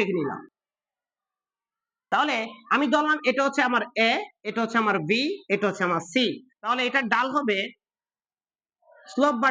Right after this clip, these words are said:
ডাল, আমি জানি স্লোপ বা ডালের সূত্র হচ্ছে আমার ওয়াই টু মাইনাস ওয়ান x to বা y by x equal to ten x। তাহলে এখানে এ, লম্ব আছে আমার এবি, তাহলে কুটি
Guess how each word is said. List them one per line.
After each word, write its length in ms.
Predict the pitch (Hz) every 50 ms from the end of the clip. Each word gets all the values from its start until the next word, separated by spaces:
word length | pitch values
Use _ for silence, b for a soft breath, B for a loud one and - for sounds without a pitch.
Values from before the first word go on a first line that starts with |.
| 220
ডাল, 140 | 208 214 240 240 - 226
আমি 100 | 240 247 208 247
জানি 200 | 226 190 180 196 381 - - - _ _ _ _ _ _ _ _ -
স্লোপ 200 | 262 294 311 320 311
বা 60 | 330 311 226 247
ডালের 220 | 233 262 285 277 -
সূত্র 200 | 285 - - 285 277
হচ্ছে 160 | 254 262 - 214 202
আমার 140 | 185 185 196
ওয়াই 140 | 214 233 277 269
টু 60 | 311 311 294
মাইনাস 240 | 302 302 302 302 -
ওয়ান 140 | 277 277 285 269 233 220
x 20 | -
to 60 | 247 240 240
বা 60 | 220 196 180 - - 226
y 20 | 240 220
by 100 | 233 226 208 220
x 40 | 226 - 220
equal 160 | 185 196 185 180
to 40 | - 190
ten 120 | 226 175 170 180 220
x। 40 | 220 - _ B B B B -
তাহলে 200 | 220 247 262 262 285
এখানে 200 | 277 294 302 311 311 302 - _ _ _ _ _ - 233
এ, 20 | 233 - - 208 208
লম্ব 180 | 233 262 277 311 302 302
আছে 180 | 294 - 262 214 202 - - -
আমার 160 | 208 214 208 - _ - 240 269
এবি, 240 | 269 226 226 208 233 285 - - - _ -
তাহলে 240 | 208 233 254 254 254 254
কুটি 180 | 277 294 -